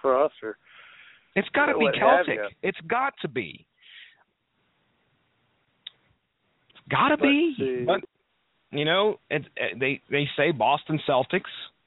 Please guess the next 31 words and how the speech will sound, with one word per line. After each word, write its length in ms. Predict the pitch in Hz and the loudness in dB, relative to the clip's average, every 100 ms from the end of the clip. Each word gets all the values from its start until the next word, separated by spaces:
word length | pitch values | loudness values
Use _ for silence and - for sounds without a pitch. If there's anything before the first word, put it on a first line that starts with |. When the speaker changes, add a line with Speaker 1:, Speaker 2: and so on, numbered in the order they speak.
| _ | _
Speaker 2:
Um, 520 | - 127 117 113 113 - - | 0 2 2 2 -2 -8 -6
you 200 | 151 185 | 2 4
got 160 | 185 | 4
the, 60 | 180 | 2
Speaker 1:
Yeah. 80 | 175 - _ _ - | -2 -10 _ _ -4
Speaker 2:
you 100 | 180 | 0
got 100 | 220 | 2
Speaker 1:
Uh, 120 | 262 | 2
Speaker 2:
Sheamus 260 | 123 220 214 - | 2 0 -4 -6
the 100 | 170 - | -14 -4
Celtic 380 | 202 208 185 170 | -4 -2 -10 -6
Warrior. 580 | 185 240 180 170 196 - _ _ _ _ | -2 0 0 -2 -4 -12 _ _ _ _
He's 160 | 180 175 | -2 0
not 160 | 175 | 0
the 100 | 202 - | 0 0
Celtic 380 | 220 254 208 170 | 0 0 -4 -4
Warrior. 540 | 147 147 135 160 214 _ _ _ _ _ _ _ _ _ _ _ _ _ _ _ _ - | -2 -2 0 -2 -4 _ _ _ _ _ _ _ _ _ _ _ _ _ _ _ _ -4
Uh, 60 | 147 | 0
Speaker 1:
Yeah, 80 | 180 | 4
Speaker 2:
my 160 | 247 | 4
Speaker 1:
it's, 120 | 262 175 | 2 2
Speaker 2:
assumption 320 | 214 202 208 | 0 2 4
Speaker 1:
uh, 100 | 180 | 4
Speaker 2:
is 60 | 156 | 2
it 100 | 160 | -2
can 140 | 127 | -2
go 120 | 143 147 | 0 0
Speaker 1:
Celtic. 100 | 143 | -2
Speaker 2:
either 160 | 127 | -6
way, 160 | 120 - - _ _ _ _ _ _ _ _ _ _ _ | -8 -10 -14 _ _ _ _ _ _ _ _ _ _ _
much 140 | 165 | -2